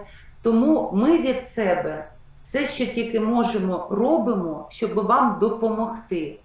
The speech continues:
якомога дешевше, дистанційно, але якісно, безпечного місця, незалежно від обставин переїздів і всяких інших будь-яких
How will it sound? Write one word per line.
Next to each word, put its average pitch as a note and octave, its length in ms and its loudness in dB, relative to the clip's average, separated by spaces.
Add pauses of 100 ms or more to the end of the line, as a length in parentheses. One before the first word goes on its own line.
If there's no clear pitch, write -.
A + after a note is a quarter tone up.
(140)
якомога A#3+ 760 0
дешевше, G#3+ 1000 -2 (640)
дистанційно, C4 1300 0
але F#3+ 240 2
якісно, F#3+ 920 -4 (720)
безпечного B3+ 920 0
місця, G#3 640 -4 (300)
незалежно G#3+ 800 2
від F#3+ 240 0
обставин F#3+ 760 0
переїздів G3 920 -4
і F#3+ 180 -6
всяких G3+ 600 -8
інших G3 420 -4
будь-яких F3 460 -2